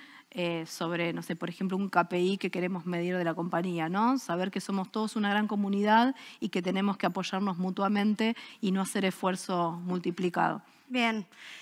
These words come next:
Speaker 2: Te quiero hacer una pregunta sobre tu rol.
Speaker 1: Sí.
Speaker 2: No va a ser la última pregunta, pero casi. Te voy a preguntar sobre cómo ves que tu propio rol, el de Data Office Manager,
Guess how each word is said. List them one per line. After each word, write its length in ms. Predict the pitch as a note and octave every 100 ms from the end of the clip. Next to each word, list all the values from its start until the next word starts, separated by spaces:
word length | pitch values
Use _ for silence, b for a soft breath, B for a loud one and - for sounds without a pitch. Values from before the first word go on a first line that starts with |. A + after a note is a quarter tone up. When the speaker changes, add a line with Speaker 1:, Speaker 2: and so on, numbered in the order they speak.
| -
Speaker 2:
Te 80 | D#4
quiero 120 | F#4
hacer 140 | A4
una 100 | F#4+
pregunta 260 | B3+ C#4+ D#4
sobre 200 | A#3+ A3+
tu 140 | A3
rol. 360 | G#3+ G#3+ G#3 F#3 - _ _ _ - -
Speaker 1:
Sí. 100 | -
Speaker 2:
No 80 | F3+
va 80 | D4+
a 20 |
ser 160 | - B3
la 100 | G#3+
última 300 | G#3 G#3 G3+
pregunta, 420 | F#3+ F#3+ F#3+ E3+
pero 360 | F#3+ A3 A#3 - -
casi. 380 | G#3 - F#3 - B B B B
Te 80 | C#4+
voy 80 | F#4+
a 40 |
preguntar 380 | G4 D4+ D4+ G4
sobre 500 | F4 E4 F4 F#4+ - - -
cómo 260 | F#4 G4+
ves 260 | E4+ F#4 -
que 180 | - A#3
tu 180 | C#4+ D4+
propio 340 | D#4+ B3+ B3
rol, 320 | A#3 C4+ E4
el 120 | B3+
de 100 | A3+ A3
Data 260 | A#3 B3
Office 260 | A#3+ B3+ A#3+
Manager, 640 | A#3 C4 D4 D4+ D4+ E4+